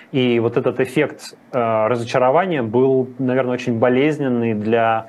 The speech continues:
Кремля, для российской политической элиты, для тех, кто отвечает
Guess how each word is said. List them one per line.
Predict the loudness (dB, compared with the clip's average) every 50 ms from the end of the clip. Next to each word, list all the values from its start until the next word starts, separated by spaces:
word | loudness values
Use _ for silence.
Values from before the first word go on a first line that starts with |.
| -14 -20 -20 -20 -6 _
Кремля, | 0 0 0 0 0 2 2 4 4 2 2
для | 0 0 0 2 2 4 4 2 2
российской | 0 0 -2 -4 -6 -4 -4 -4
политической | -2 -2 -2 -2 -2 -6 -8 -10 -8 -4 -2 0 0
элиты, | 0 0 0 -2 -2 -2
для | -2 -2 -2
тех, | 0 -2 -2
кто | -2 -4 -4
отвечает | -2 -4 -4 0 2 2 2 2 0 -2